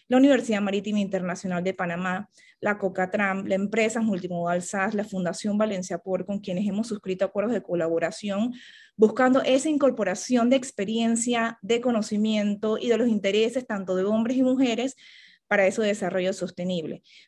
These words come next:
Para mí, realmente, a mí en este punto me gustaría rescatar que es importante entender por qué es necesario perseguir esa igualdad de género y por qué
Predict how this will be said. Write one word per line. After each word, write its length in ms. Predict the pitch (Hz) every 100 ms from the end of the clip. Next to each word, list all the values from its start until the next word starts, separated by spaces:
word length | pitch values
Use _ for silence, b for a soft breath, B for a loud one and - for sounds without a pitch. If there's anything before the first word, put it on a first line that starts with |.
| -
Para 180 | 202
mí, 200 | 214 247 262
realmente, 480 | 269 269 262 254
a 60 | 262
mí 140 | 240
en 80 | 226
este 140 | 226 240
punto 300 | 233 220 254
me 100 | 233
gustaría 480 | 202 - 185 190
rescatar 880 | 202 - - - 185 208 190 202 220
que 360 | - 220 208 -
es 140 | 226 220
importante 640 | 262 247 190 208 220 233
entender 460 | 247 240 190 196 196
por 180 | 208 208
qué 400 | 285 269 - - _
es 120 | 247
necesario 680 | 262 277 220 214 233 220 233
perseguir 320 | 233 208 185
esa 140 | 190 240
igualdad 320 | 214 175 175
de 120 | 196
género 460 | 240 240 247 311 359 b b b b b
y 140 | 240
por 260 | 233 233 226
qué 340 | 254 254 262